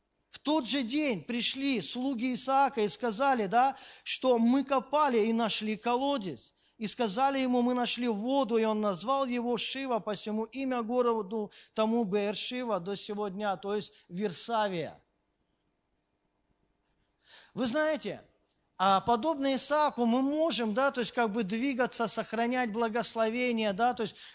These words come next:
как-то, да, то есть вступать в какие-то, да, то есть спорные моменты, спорить о тех или иных источниках,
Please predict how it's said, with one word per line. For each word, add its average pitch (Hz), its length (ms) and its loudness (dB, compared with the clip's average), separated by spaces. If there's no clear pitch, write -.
как-то, 247 480 6
да, 254 180 -2
то 240 120 -6
есть 202 100 -2
вступать 247 460 0
в - 20 -20
какие-то, 233 480 -2
да, 240 180 0
то 240 120 -8
есть - 100 -6
спорные 240 500 0
моменты, 226 720 2
спорить 247 480 -4
о 226 80 -2
тех 262 320 -8
или 226 140 -2
иных 233 280 -2
источниках, 214 880 -2